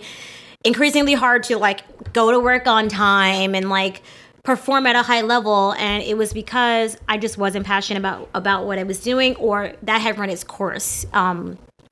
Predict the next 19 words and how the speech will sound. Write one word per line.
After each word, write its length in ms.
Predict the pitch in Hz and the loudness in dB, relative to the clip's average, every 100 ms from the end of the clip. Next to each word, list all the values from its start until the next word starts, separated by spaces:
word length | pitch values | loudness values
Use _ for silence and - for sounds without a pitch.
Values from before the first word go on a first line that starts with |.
| _ _ _ | _ _ _
I 120 | 233 226 | -2 -2
can't 240 | 226 226 | -2 -6
say 80 | 214 | -4
that 60 | |
I 40 | 208 | -4
was 160 | 202 | -2
never 340 | 185 180 185 202 | -2 0 2 0
passionate 440 | 233 247 262 302 | 0 0 0 0
about 420 | 294 311 311 302 | 2 4 4 0
finance 380 | - 302 311 311 | 0 0 2 2
or 60 | 311 | 2
marketing, 400 | 311 311 311 311 | 2 2 0 -2
'cause 100 | 202 | -2
I 80 | 196 | -2
think 220 | 202 208 | -2 -2
I, 100 | 196 | -4
there 200 | - 202 | -4 -6
were 220 | 190 196 | -4 -6
times 420 | 185 - 202 190 | -2 0 0 0